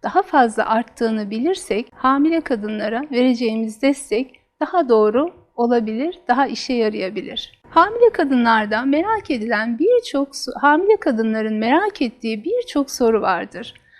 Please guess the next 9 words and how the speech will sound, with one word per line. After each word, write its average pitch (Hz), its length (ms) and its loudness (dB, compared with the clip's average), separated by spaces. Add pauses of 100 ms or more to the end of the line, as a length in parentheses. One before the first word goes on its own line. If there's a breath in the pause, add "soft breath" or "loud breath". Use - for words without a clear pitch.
(160 soft breath)
Öncelikle 359 760 0
bebeğim 269 400 6
nasıl 262 280 2
olacak? 208 640 -4 (180)
Ben 262 240 6
nasıl 294 280 2
bir 262 80 2
anne 220 300 2
olacağım? 208 640 -2